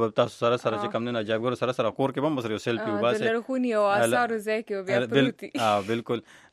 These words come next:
Speaker 1: نو دغه او
Speaker 2: <laughs> عجایبګر خو ورته په اردو کې وایي که نه؟ پښتو
Speaker 1: آه.
Speaker 2: به لږه شانتې وایو.
Speaker 1: پښتو به هم وایو، خو
Speaker 2: پښتو
Speaker 1: اوریدونکي
Speaker 2: وایي،
Speaker 1: پیژني.
Speaker 2: پښتو لیکي، پښتو لولئ.
Speaker 1: ها، بالکل په سر
Speaker 2: اوکې.
Speaker 1: سترګو باندې که نه؟
Speaker 2: نو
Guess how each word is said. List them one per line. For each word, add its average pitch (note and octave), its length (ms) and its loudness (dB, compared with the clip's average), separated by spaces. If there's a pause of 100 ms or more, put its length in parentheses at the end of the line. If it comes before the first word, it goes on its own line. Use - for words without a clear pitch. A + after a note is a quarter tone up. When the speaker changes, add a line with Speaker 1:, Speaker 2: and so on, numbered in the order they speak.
(140)
Speaker 1:
نو A2 80 2 (600)
دغه A2+ 180 6 (160)
او G#2+ 80 4 (180)
Speaker 2:
<laughs> - 100 0
عجایبګر A3 520 2
خو D4+ 100 0
ورته C4+ 240 -4
په C4 80 -4
اردو B3+ 240 -2
کې F#4+ 160 2
وایي G3+ 200 -4
که F#3 160 -6
نه؟ F3 40 -6 (140)
پښتو A3 240 2
Speaker 1:
آه. E4+ 80 2
Speaker 2:
به D4 100 2
لږه G3 220 -2
شانتې F3 320 -12
وایو. E3+ 180 -10 (300)
Speaker 1:
پښتو A2+ 340 -2
به C#3 80 4
هم C#3+ 80 6
وایو، C#3+ 140 8
خو - 40 -12
Speaker 2:
پښتو D3 120 6
Speaker 1:
اوریدونکي - 340 2
Speaker 2:
وایي، C4 80 0
Speaker 1:
پیژني. A#2 400 2
Speaker 2:
پښتو - 160 -12 (140)
لیکي، A#3 280 -12 (220)
پښتو G#3+ 400 -8
لولئ. F3+ 260 -2 (300)
Speaker 1:
ها، - 100 -10 (200)
بالکل F#2 260 -8
په G#2+ 60 -4
سر A2 140 -2
Speaker 2:
اوکې. - 100 -10
Speaker 1:
سترګو A2+ 360 -2
باندې G#2+ 200 -4 (120)
که G#2+ 80 -6
نه؟ C3+ 180 -2 (200)
Speaker 2:
نو A#3 120 -4